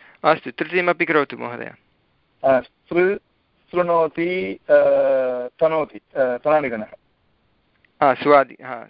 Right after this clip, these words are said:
Speaker 1: स्वादिगणे अस्ति।
Speaker 2: स्वादिगणः,
Speaker 1: अस्तु,
Speaker 2: हा,
Speaker 1: समीचीनं।
Speaker 2: हा, क्षम्यताम्, हा, स्वादिगणः।
Speaker 1: हा, नाम अत्र, हा, अव-, अवगतं वा? सृ प्लस् नो। अत्र णत्वम् अस्ति,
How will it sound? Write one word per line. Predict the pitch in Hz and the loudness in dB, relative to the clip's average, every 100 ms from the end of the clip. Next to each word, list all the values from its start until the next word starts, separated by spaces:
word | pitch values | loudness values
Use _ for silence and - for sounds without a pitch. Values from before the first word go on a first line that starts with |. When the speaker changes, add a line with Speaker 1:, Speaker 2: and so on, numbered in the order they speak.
| - | -8
Speaker 1:
स्वादिगणे | 135 131 123 113 | -6 -6 -8 -8
अस्ति। | 110 - - 104 _ | -10 -14 -20 -20 _
Speaker 2:
स्वादिगणः, | 160 151 127 | 4 4 0
Speaker 1:
अस्तु, | 127 117 | -14 -12
Speaker 2:
हा, | 131 135 | -10 -10
Speaker 1:
समीचीनं। | 123 127 | -12 -18
Speaker 2:
हा, | 117 | -18
क्षम्यताम्, | - 143 - - _ | -16 -18 -18 -20 _
हा, | 117 - | -20 -10
स्वादिगणः। | 123 107 98 _ _ _ _ _ _ _ _ _ 139 | -10 -10 -14 _ _ _ _ _ _ _ _ _ -4
Speaker 1:
हा, | 123 - - | -4 -6 -2
नाम | 147 147 | 2 4
अत्र, | - 165 170 | 2 0 0
हा, | 165 156 165 117 - - | -2 0 -2 -2 -6 -8
अव-, | 156 - | -6 0
अवगतं | 156 170 170 | 0 0 0
वा? | 170 220 214 - - | 0 -2 -4 -10 -2
सृ | 165 180 | 2 2
प्लस् | 170 160 - | 0 -6 -6
नो। | 147 156 123 - _ _ _ _ _ _ _ _ _ _ _ _ _ _ - | -2 0 0 -6 _ _ _ _ _ _ _ _ _ _ _ _ _ _ -2
अत्र | 151 151 160 | 0 2 2
णत्वम् | 165 202 208 185 | 2 2 0 -4
अस्ति, | 143 - 143 190 | -4 -8 -10 -10